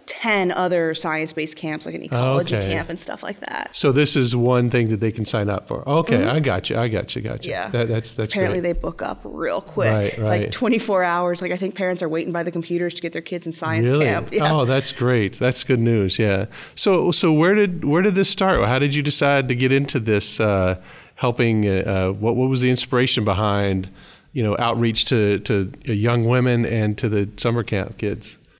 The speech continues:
Speaker 1: Um, so I've always liked working with, uh, like, educational outreach, things like that. I'm sure, like, a lot of other engineers, or at least in my age group, we all did first Robotics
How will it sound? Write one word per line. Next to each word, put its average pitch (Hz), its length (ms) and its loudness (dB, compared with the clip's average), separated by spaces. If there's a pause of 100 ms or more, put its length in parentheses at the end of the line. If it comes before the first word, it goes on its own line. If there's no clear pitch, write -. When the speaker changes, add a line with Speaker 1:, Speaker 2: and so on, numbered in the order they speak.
(120)
Speaker 1:
Um, 349 520 0
so 330 200 -2
I've 302 100 2
always 339 460 0
liked 247 560 -4
working 214 560 -2
with, 202 640 -2
uh, 190 260 0
like, 180 160 -2
educational 196 540 -4
outreach, 185 420 -4
things 180 220 -4
like 175 180 -6
that. 175 340 -2
I'm 175 140 -4
sure, 185 240 -2
like, 180 160 -2
a 180 40 -2
lot 170 260 0
of 170 260 -2
other 175 440 -2
engineers, 170 840 -2
or 165 220 -2
at - 80 -6
least 170 340 -6
in 165 280 -4
my 165 200 -4
age 170 280 -4
group, 165 180 -4
we 175 120 -2
all 160 120 -4
did 160 180 -6
first 175 240 -6
Robotics 160 680 -6